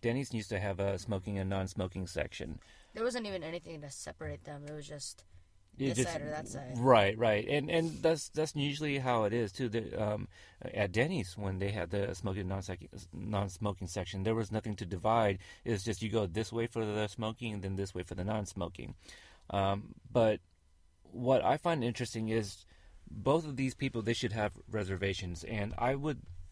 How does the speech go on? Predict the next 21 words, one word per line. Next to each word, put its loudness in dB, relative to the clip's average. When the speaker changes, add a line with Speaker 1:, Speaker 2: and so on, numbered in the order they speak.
Speaker 1:
think 0
that 2
when 0
you're 2
making 0
reservations, 0
you -2
would -2
pick -4
smoking -4
or 0
non-smoking, -2
right? -2
And, 0
uh, -8
basically 0
my 2
problem 2
with 0
this 0
whole 0